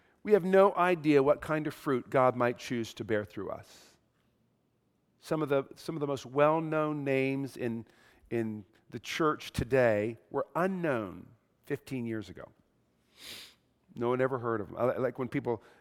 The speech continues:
<laughs> when people talk about John Piper, sometimes they say, "Yeah, I knew John Piper, like, before he was John Piper."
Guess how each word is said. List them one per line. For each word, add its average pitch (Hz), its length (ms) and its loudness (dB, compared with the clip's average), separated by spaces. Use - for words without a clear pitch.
<laughs> - 140 -6
when - 160 -12
people - 200 -2
talk 147 220 -6
about 123 200 0
John 127 280 0
Piper, 127 320 0
sometimes 107 440 -10
they 110 120 -10
say, 104 260 -8
"Yeah, 139 200 -8
I 139 100 -4
knew 143 160 -2
John 120 280 -2
Piper, 113 280 -2
like, 104 260 -2
before 107 300 -4
he 101 60 -2
was 92 260 -8
John 92 440 -12
Piper." - 360 -10